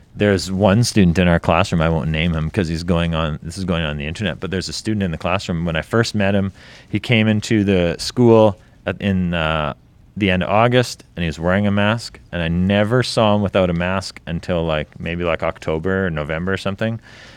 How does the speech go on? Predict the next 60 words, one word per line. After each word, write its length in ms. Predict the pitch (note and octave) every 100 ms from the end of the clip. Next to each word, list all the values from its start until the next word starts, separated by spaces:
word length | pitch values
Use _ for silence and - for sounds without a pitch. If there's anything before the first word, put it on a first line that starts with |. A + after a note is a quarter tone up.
| - -
And 120 | D#2
I 80 | D2+
was 120 | D#2
like, 140 | D#2 C#2+
"Whoa, 260 | G2 A#2+ D#2+
okay. 360 | - C#3+ A#2 - - - - -
I 120 | G2+
might 320 | - F#2 E2 D#2+
not 140 | E2+
have 140 | F#2
even 200 | G2 G2
recognized 440 | G#2+ A#2 C3+ F2+ C2+
you. 80 | -
I 40 |
didn't 200 | E2+ F#2+
even 120 | G2
know 80 | G2+
what 140 | G2+
you 80 | A2+
looked 200 | A#2+ C#3+
like 140 | E2+ -
without 300 | D2+ D#2 -
your 80 |
colorful 360 | - F2+ F#2+ G#2
mask 340 | G2+ A#2 -
on." 160 | - -
So, 260 | - E2 - - - - -
um, 580 | G#2+ G#2+ G#2+ G#2 G2+ G2+ - - - _ - _
so 200 | - -
it 80 | A2+
is 140 | A#2+ A2
weird. 360 | G2+ G#2+ D#2+
It's 120 | D#2
definitely 680 | F#2 E2 - F#2 E2 F2 E2
weird. 540 | - D#2 D#2+ D#2 C#2+ -
Or, 360 | E2 D#2 D2+
you 160 | D2 D#2+
know, 180 | D#2+ D#2
even 260 | F2 F#2 E2
in 80 | D2+
public, 380 | - E2+ F2
you 80 | E2+
go 140 | E2 D#2
and 100 | D#2+
you 80 |
see 220 | D#2 - E2+
people 360 | F2 D#2+ F#2
and 120 | F2
you 60 | D#2+
might 140 | D#2
not 160 | - F2
recognize 400 | D#2 - F2+ E2+
people 280 | - F2 F#2
right 160 | F2+ F2
away 180 | F#2
because 380 | F#2 F2+ D#2+ D#2+
they're 240 | - - D#2+
wearing 200 | D#2 D2+
your 100 | D2+
mask. 360 | D#2 F#2+ -